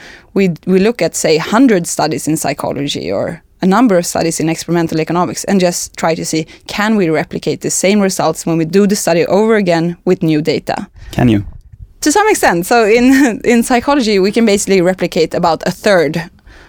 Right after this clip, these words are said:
Speaker 1: of the top publications. So we, in this project where we're two hundred seventy authors, and this project is mainly led by Brian Nosek and his team of psychologists at the University of Virginia. And we're a few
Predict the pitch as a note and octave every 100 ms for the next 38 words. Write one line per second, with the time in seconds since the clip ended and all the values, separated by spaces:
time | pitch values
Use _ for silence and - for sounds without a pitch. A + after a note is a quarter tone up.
0 | - F3 E3 - D#3 F3 E3 - D3+ C3+
1 | - - - - F3+ F#3 F#3+ - - F3+
2 | E3+ E3+ - F3+ F3 E3+ D#3+ D#3+ D#3 -
3 | - - A3 F#3+ F#3 E3+ E3 C#3+ A2+ -
4 | - A3 - F#3 F3+ F3+ - E3 D#3+ E3
5 | D#3 - - - - - F#3 F3+ F3+ E3+
6 | F3 F3 D#3 D#3+ - - - - F#3 F3+
7 | F3+ E3 F#3 F#3 F3 F3+ D#3+ - E3+ F3+
8 | E3 - D#3 - D#3+ D3+ D#3+ - - -
9 | E3+ E3+ E3 E3 E3 E3+ D#3+ D#3+ F#3 B3
10 | - - - - - - F3 E3 E3 F3
11 | E3+ - F3 D#3+ E3+